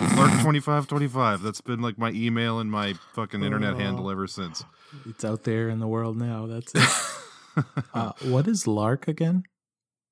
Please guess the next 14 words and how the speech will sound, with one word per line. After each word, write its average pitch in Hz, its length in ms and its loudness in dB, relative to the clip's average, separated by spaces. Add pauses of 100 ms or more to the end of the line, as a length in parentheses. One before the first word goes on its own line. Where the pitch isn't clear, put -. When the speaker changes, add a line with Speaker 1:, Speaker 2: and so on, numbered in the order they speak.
(260)
Speaker 1:
<laughs> 107 720 0 (500)
This 117 220 -6
is 113 140 -6
going 113 260 2
even 107 600 0
deeper 110 400 0
into 104 260 0
the 95 180 -2
weird 98 500 -4
depths 98 340 -6
of 90 120 -10
my 95 160 -2
past. 110 540 -4
Um, 98 360 -2